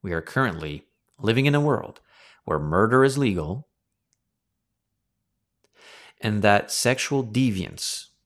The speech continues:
sodomites, perverts, molesters, groomers, predators have access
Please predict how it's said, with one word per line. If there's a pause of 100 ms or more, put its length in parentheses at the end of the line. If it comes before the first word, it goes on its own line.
(640)
sodomites, (220)
perverts, (3000)
molesters, (200)
groomers, (260)
predators (840)
have
access